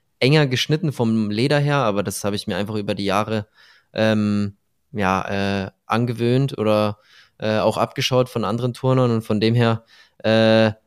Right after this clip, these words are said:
weiß ich nicht, was jetzt so ein stinknormales Riemchen kostet, aber ich denk mal so zwischen fünfundvierzig und fünfundsechzig Euro.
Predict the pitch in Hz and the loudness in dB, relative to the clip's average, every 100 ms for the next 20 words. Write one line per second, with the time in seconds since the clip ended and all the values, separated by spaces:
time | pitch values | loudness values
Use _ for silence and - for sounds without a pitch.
0 | - 104 120 135 131 139 131 131 127 123 | -4 2 2 2 0 0 2 2 0 0
1 | - 123 120 113 - 147 135 117 120 139 | -2 -2 0 -2 -2 -2 0 0 2 0
2 | - 139 131 131 135 131 92 104 107 117 | -2 -2 -2 -2 -2 0 0 0 0 -2
3 | 117 117 110 - 110 110 107 - 123 113 | -2 -4 -4 -6 -8 -6 -6 -4 -4 -2
4 | 120 - 110 101 101 101 98 95 95 - | -6 -6 -8 -6 -6 -4 -2 -2 -6 -8
5 | - 98 101 101 | -4 -2 -2 -6